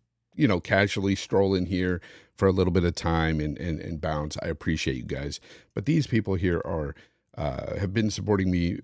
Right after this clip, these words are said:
uh, I mean, some of, some of them since day one. It's pretty great. I've got Tony Disney, Spartan P four fifty-one, Stormwalker four, Smitty Smith, The Ancient Gamer, Assassin Lupa, Vite Wolf, Lord Star Killer,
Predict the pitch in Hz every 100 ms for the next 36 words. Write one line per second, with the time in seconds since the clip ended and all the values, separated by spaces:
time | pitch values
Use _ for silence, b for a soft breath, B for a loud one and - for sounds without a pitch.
0 | - - - 95 90 80 - 151 120 90
1 | - - 170 233 214 98 90 - - -
2 | 104 98 82 98 85 - - - 120 80
3 | 87 90 73 - b b b b - 78
4 | 90 101 - - 120 117 92 110 101 107
5 | 104 107 - - 90 95 - 101 - 107
6 | - 107 101 107 - 90 90 107 104 107
7 | - - 110 120 110 104 104 - - 123
8 | 120 113 104 - 117 113 104 - 101 104
9 | 101 - 82 90 95 104 - 101 107 107
10 | 104 98 - 104 - 87 90 117 - 104
11 | 104 85 101 113 117 107 104 - b b
12 | b b - 120 147 113 - 113 113 107
13 | - 110 107 104